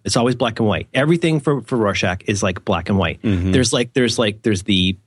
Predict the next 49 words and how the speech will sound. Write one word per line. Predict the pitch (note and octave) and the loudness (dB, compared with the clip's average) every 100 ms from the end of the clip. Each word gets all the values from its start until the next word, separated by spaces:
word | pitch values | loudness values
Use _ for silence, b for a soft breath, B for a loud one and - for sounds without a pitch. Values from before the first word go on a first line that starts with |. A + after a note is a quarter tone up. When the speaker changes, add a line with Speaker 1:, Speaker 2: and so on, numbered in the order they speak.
| _ | _
Speaker 1:
there's, | B2 G#2+ | 0 0
there's, | A2 A#2+ A2 | 0 -2 0
like, | G2+ F2+ | 0 0
good | A2+ A2 | 0 2
and | G2 | 2
evil. | F2+ F2+ - | 0 -4 -4
There's | A2 G#2 | -2 0
the | G#2+ | 0
just | B2+ G#2 - | 0 0 0
and | G2+ | 0
the | G2 | 2
unjust. | E2 E2+ D#2 - - B B B B | 2 0 -2 -4 -8 B B B B
And | A#2+ C3+ | 0 2
that's | D3 E3 | 2 -2
this, | D3+ - | -4 -2
that's | D#3 D#3+ - | -2 -2 -2
where | D#3 D3+ C3 | 0 2 2
he, | C3+ B2 B2 A2 D3+ | 0 2 2 0 0
you | |
know, | A#2+ | 0
he's | G#2+ | 0
had | G#2 | -2
that | F#2+ | -2
horrible | G#2 G2 F#2+ | -2 0 0
upbringing. | D3 - D#3 C#3+ C3 B B | -2 0 2 2 0 B B
And | B2+ D3 | 2 4
then | F3 F3 | 4 2
he | C#3+ | 0
just, | C3+ A#2 - | 0 -2 -2
he, | C3+ B2+ - | -4 -4 -4
he | A#2+ | -4
cracks. | - - F#3 D#3+ G#2 - - - | -2 0 0 0 -2 -4 -6 -4
And | B2+ B2 B2+ | 0 0 0
I | A#2+ | -2
think | A#2 D3 | -2 -2
that's | C#3+ B2+ - | 0 -2 0
when | C3 | 0
he | B2+ | 0
finally, | A2+ C3 A#2+ B2+ B2 | 0 0 2 2 2
he, | A#2 B2 | 0 0
he | A#2+ | 2
switches | A2+ D3+ D3 A#2 | 2 0 0 2
over | A#2+ A2 G#2 | 2 0 0
to | G#2 | 0
going | G#2 G2 | 2 2
like, | F#2 F2+ | 0 0
"Look," | F#2+ F#2 - | 0 -2 0
I | A2 | 0
mean, | A2+ | 0